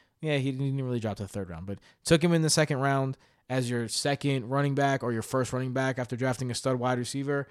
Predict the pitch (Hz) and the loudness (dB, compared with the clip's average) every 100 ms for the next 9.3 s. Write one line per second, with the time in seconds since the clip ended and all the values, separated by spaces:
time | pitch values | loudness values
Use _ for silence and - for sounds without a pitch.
0 | - - _ 123 156 151 156 143 135 123 | -14 -20 _ -2 -2 0 -2 -2 -4 -10
1 | - 117 135 170 160 - _ _ _ _ | -16 -14 -2 0 0 -4 _ _ _ _
2 | _ _ 135 131 156 180 165 156 151 143 | _ _ -12 2 8 8 10 8 8 6
3 | 135 - _ _ _ - - 165 165 151 | 4 -4 _ _ _ -20 8 10 10 10
4 | 131 123 117 101 90 - - - _ - | 4 2 -2 -6 -8 -10 -12 -14 _ -20
5 | _ - 127 131 127 - 220 185 175 170 | _ -8 0 2 2 2 4 8 6 6
6 | 156 139 151 151 143 127 123 143 135 139 | 0 2 4 4 4 -2 0 2 2 4
7 | 135 120 113 113 139 165 - 160 151 143 | 4 2 -2 0 6 6 6 2 0 -4
8 | - _ 131 123 135 - 117 120 147 - | -10 _ -4 0 0 0 -6 -2 -2 2
9 | 147 139 131 | 0 2 -2